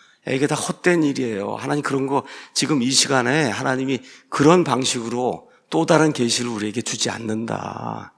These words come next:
예, 아주 성경은 아주 깨끗한 거예요. 이런 점에서 그런 일 하시지 않습니다. 자, 그래서 누가복음 십팔 장 가서 보시면 바리새인과 세리가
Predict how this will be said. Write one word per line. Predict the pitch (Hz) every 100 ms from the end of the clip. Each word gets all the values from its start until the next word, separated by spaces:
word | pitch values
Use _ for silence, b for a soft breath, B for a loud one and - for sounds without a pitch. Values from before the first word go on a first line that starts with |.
| _ _ _ _ _ -
예, | 123 110 113 B B
아주 | - 175
성경은 | - 160 160 156 190 - - - _
아주 | - 139 - -
깨끗한 | - - 208 165 175
거예요. | 151
이런 | 131 123
점에서 | 110 110 117 113 110 107 B B
그런 | - 131 147
일 | 143
하시지 | 135 143 113
않습니다. | 120 110 104 131 113 104 - 50 110 107 _ _ _ _ _ _ _ B B B B
자, | - 117
그래서 | 127 131 143
누가복음 | 127 151 143 147 147
십팔 | - - 160 147
장 | 139 120 95
가서 | 117 131
보시면 | 113 107 - 113 139 104 78 B B B B B
바리새인과 | - 113 131 139 156 147 139
세리가 | 131 - 127 123 113 107 113 117 73